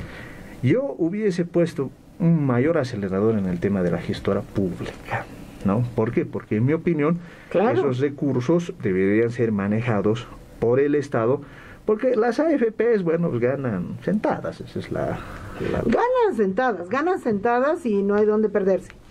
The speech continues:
Speaker 2: Entonces, no resolvieron lo de las A F Ps, no resolvieron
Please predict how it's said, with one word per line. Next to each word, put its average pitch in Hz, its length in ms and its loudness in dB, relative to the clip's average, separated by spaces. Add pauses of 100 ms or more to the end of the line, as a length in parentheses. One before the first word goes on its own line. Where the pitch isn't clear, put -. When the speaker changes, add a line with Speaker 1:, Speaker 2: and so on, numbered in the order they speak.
(540)
Speaker 2:
Entonces, 247 400 2 (340)
no 466 440 2 (160)
resolvieron 247 640 2
lo 190 120 0
de 185 140 0
las 170 240 -2
A 175 100 2
F 196 160 2
Ps, 359 440 0 (840)
no 349 600 2
resolvieron 202 960 0